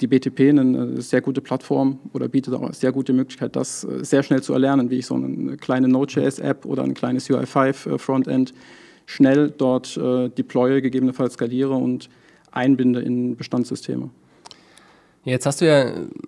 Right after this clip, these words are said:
Speaker 2: so wie ich verstanden habe, einen deutlichen Startvorsprung gehabt, weil du sagst, okay, du hast alles, alle möglichen Sachen, alle möglichen Frameworks, ähm, für die verschiedensten, ja, also aus dem Cloud Native Stack für die verschiedensten Bereiche innerhalb dieses Stacks schon kennengelernt, schon aktiv damit gearbeitet. Dementsprechend konntest du viele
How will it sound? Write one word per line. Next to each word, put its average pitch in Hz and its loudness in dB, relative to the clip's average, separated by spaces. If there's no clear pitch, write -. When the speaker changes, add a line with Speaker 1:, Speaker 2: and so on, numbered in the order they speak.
Speaker 2:
so 131 -2
wie 135 0
ich 127 -2
verstanden 139 0
habe, 120 0
einen 117 0
deutlichen 120 2
Startvorsprung 113 0
gehabt, 104 -4
weil 110 -4
du 104 -6
sagst, 117 -6
okay, 113 -2
du 113 0
hast 113 -4
alles, - -4
alle 123 -4
möglichen 120 -4
Sachen, 120 -2
alle 117 -4
möglichen 113 -4
Frameworks, 113 0
ähm, 110 -4
für - 2
die 135 6
verschiedensten, 120 -2
ja, 110 -6
also 110 -8
aus 117 -6
dem 131 4
Cloud 120 2
Native 135 0
Stack 117 -2
für 131 -4
die 123 0
verschiedensten 120 -4
Bereiche 113 0
innerhalb 113 -2
dieses 113 -10
Stacks - -8
schon 104 -8
kennengelernt, 113 -2
schon 104 -8
aktiv 123 -6
damit 113 -6
gearbeitet. 123 -2
Dementsprechend 113 -4
konntest 123 0
du 120 -6
viele 117 -4